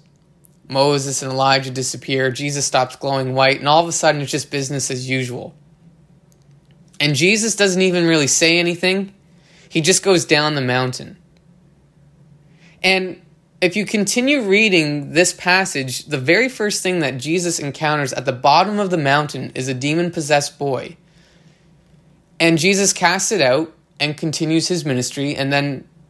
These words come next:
down the road eventually goes to the cross and pays the penalty for our sins. Now, let's just create a hypothetical here.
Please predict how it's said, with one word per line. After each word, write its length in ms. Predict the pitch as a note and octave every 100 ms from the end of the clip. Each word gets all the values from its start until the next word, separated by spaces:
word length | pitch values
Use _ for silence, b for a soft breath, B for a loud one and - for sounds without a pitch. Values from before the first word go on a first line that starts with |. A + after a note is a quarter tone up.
| -
down 260 | C3+ C3 D3+
the 100 | D#3+
road 260 | C#3+ C#3+ D3+
eventually 560 | C3 C3+ - D3+ D3+ B B B B
goes 280 | - C3 -
to 60 | D3+
the 120 | E3
cross 640 | C3+ A#2 C3 F#3 - - _ _ _ _ _ _ _ _ _ _ C3
and 160 | B2+
pays 340 | B2 C#3+ D3 D#3
the 340 | E3 E3 D#3+ -
penalty 400 | E3 G3 - C3
for 220 | C#3 C#3
our 100 | D3
sins. 600 | - G#3 B2+ - - - _ _ _ _ _ _ _ _ _ _ _ _ _ _
Now, 440 | F3+ G3 G3 F#3 - _ _
let's 180 | F#3+ A3+
just 200 | E4+ -
create 200 | - A3
a 60 | G3
hypothetical 600 | G3 F#3+ - G3 G3+ C#3+
here. 320 | B2+ -